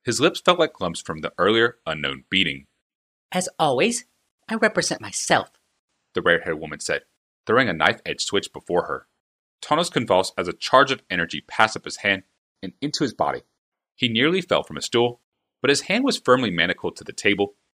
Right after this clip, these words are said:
Speaker 1: and the table was firmly set on the floor. He twisted and turned as the current ran through his body. Ashnod tripped open the switch.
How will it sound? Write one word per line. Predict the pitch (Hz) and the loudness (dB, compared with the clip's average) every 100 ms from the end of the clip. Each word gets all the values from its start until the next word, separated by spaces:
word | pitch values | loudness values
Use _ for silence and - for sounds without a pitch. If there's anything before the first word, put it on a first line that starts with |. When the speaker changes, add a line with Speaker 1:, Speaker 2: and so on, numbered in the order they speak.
| - | -10
Speaker 1:
and | 117 | -6
the | |
table | 107 - 160 196 | -4 -2 0 0
was | 170 | -2
firmly | - 90 | -2 -2
set | 82 - | -2 -4
on | 71 | -6
the | 65 | -8
floor. | - 92 69 - _ _ _ _ | -2 0 0 -4 _ _ _ _
He | - 127 | -4 -4
twisted | - 151 - 170 | 2 2 4 0
and | 165 | 0
turned | - 98 - | 0 0 0
as | 92 - | -6 -6
the | |
current | 85 - 127 131 | -6 2 2 2
ran | 82 76 | -4 -8
through | 71 | -10
his | 67 | -6
body. | - 87 67 - _ _ _ _ _ - | 2 4 4 -4 _ _ _ _ _ -4
Ashnod | 87 - 110 | 0 2 2
tripped | - 107 - | 2 -4 -2
open | 85 80 | -6 -6
the | 73 | -6
switch. | - 90 - - | -4 -2 -2 -6